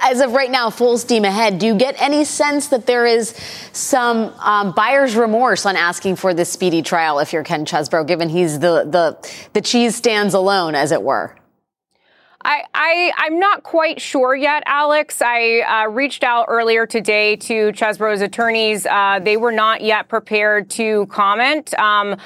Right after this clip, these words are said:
Speaker 2: I will say that this was something that I think took everyone off guard, including, uh, you know, multiple defense attorneys.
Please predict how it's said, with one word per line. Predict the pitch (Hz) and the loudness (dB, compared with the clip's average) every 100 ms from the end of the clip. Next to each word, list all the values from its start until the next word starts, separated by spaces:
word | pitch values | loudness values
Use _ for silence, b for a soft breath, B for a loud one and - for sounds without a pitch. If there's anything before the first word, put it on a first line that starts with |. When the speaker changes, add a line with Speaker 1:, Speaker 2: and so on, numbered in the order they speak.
| B B | B B
Speaker 2:
I | 208 | -4
will | 214 247 247 | 0 0 0
say | 269 240 240 | 0 2 2
that | 226 | 0
this | 196 226 | 0 -2
was | 233 - | -2 0
something | 240 233 233 220 | 0 0 0 2
that | 208 | 2
I | 208 | 0
think | 196 233 220 - | -2 -2 -2 -4
took | - 220 - | -2 0 0
everyone | 202 214 214 254 254 247 254 | 0 0 0 -2 2 0 2
off | 233 233 233 | 0 0 0
guard, | 240 254 269 | 0 0 0
including, | 214 202 240 233 220 220 220 220 | -2 -4 -4 0 0 0 -2 -2
uh, | 208 202 202 | 0 2 0
you | 190 202 | 0 -2
know, | 196 | -2
multiple | 202 208 208 214 | -2 -2 -2 -4
defense | 185 180 208 226 | -4 -4 -4 -4
attorneys. | 262 269 277 277 277 254 | -6 -2 0 2 0 -2